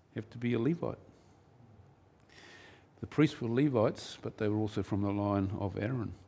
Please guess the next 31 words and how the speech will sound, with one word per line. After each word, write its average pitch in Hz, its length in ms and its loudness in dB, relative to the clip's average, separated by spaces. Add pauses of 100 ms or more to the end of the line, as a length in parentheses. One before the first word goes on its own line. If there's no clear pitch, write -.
(460)
Now, 139 140 10
if 143 100 4
the - 80 -2
priests - 320 10
will 175 120 8
not 165 200 12
hear 165 180 12
and 147 120 10
repent, 151 480 6 (1040)
God's 147 260 10
promise 175 600 8
is, 135 400 0
is 135 260 2
here 160 340 10
a, - 280 2
a 135 40 2
curse 175 400 6
on 151 160 4
their 151 100 4
blessings. - 640 -6 (1000)
And 135 300 6
it 139 180 2
can 156 180 8
be 156 100 10
a 147 40 12
reference 147 440 8
to, 139 260 8 (640)
to 135 420 6
the 135 80 2
blessings, 143 560 8
uh, 120 320 -2